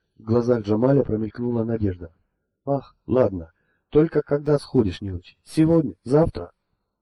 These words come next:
"Не сегодня и не завтра", — сказал куратор, удивляясь своему внезапному решению. "Но схожу, когда дела позволят". "Дела, дела.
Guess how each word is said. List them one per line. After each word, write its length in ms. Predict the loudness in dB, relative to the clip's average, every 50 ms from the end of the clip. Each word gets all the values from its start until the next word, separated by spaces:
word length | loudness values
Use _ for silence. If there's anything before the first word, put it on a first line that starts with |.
| _ _
"Не 160 | -6 -6 -6
сегодня 460 | -2 -2 0 2 2 2 2 0 -4
и 140 | -4 -4 -6
не 140 | -4 -4 -2
завтра", — 420 | 0 2 0 2 0 -2 -4 -4 -6 _
сказал 420 | -20 -10 -10 -4 -2 -2 -2 -2
куратор, 440 | -2 -6 -6 -6 -6 -4 -6 -8 -8 _ _ _ _ _ _
удивляясь 520 | -4 -2 -2 2 2 4 4 4 2 0
своему 400 | -2 -4 -2 -2 -2 -2 -2 -6
внезапному 600 | -6 -6 -8 -6 -4 -2 -4 -2 -2 -4 -4 -4 -4
решению. 480 | -4 -4 -4 -4 -6 -6 -8 -14 _ _ _ _ _ _ _ _ _
"Но 180 | -8 -6 -6 -6
схожу, 420 | -4 0 0 0 2 0 -4 -6 -10 _ _ _ _ _ _ _ _ _ _
когда 300 | -6 -6 -2 0 0 2
дела 240 | 4 4 4 4 4
позволят". 440 | 0 -2 -2 -2 -4 -4 -4 -6 -10 _ _ _ _ _ _ _ _ _ _ _ _ _ _ _ _ _ _
"Дела, 500 | -4 0 2 2 4 2 2 0 -2 -4
дела. 360 | -4 -4 -2 -2 -2 -4 -6